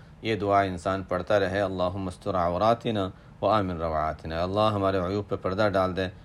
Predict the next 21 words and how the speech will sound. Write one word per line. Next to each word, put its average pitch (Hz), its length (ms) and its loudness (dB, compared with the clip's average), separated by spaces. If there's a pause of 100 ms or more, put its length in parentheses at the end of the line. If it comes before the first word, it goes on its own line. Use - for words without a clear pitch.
(200)
گناہوں 113 340 4
کو 113 120 -4
معاف 110 320 4
فرما 107 300 2
دے، 104 140 2
ان 101 160 0
پر 95 140 -2
پردہ 98 360 4
ڈال 117 240 6
دے 123 100 2 (300)
اور 107 340 6 (340)
ہمارے 92 300 -4
خوف 101 420 -2 (220)
کی 104 100 -2
حالت 90 360 -2
کو 87 140 -4
امن 85 200 -6
سے 80 140 -10
بدل 78 320 -10
دے۔ - 80 -18 (3000)
لَقَدْ 127 260 4